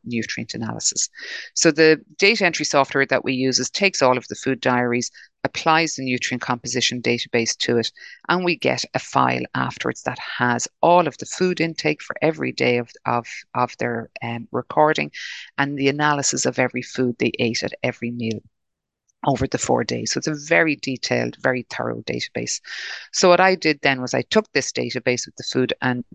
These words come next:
nutrient work in it, and then applied a nutrient or a carbon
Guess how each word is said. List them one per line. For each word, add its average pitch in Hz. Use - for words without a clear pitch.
nutrient 120
work -
in 131
it, -
and 151
then 147
applied 139
a 143
nutrient 139
or 131
a 123
carbon 147